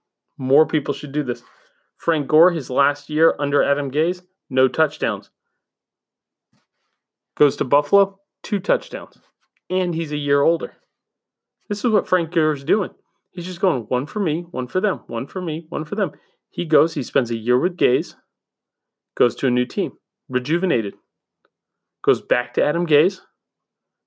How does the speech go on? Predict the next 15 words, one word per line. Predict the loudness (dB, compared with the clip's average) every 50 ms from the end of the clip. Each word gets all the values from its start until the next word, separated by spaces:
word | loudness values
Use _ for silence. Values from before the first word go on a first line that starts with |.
| _
needs | -4 -4 0 2
a | 4 4
little | 4 4 2
rejuvenation. | 0 0 0 0 2 2 2 2 2 0 -2 -6 -8 -8 -4
Watch, | -2 -2 -2 -2 -4 -10 -14 -6 -2
next | -2 -2 -2 -2 0
year, | 2 2 2 2 0 -6 _ _ _ _ _ _ _ _ _ _
seventeen | -12 -8 0 0 2 2 2 -2 0 0 0 2
hundred | 2 0 -2 -2 0 0
yards | 2 2 0 0
rushing. | -4 -4 -4 -6 -12 -18 -20 _ _ _ _ _ _ _ _ _ _ _ _ _ _ _ _ _ _ _ _ _ _ _ _ _ _ _ _ _ _
Frank | -2 -2 0 2
Gore, | 2 4 6 6 4 2
twenty | 0 -2 0 0 0 0
twenty-one | -2 -2 -2 -2 -2 -2 -2 -2 -4 -6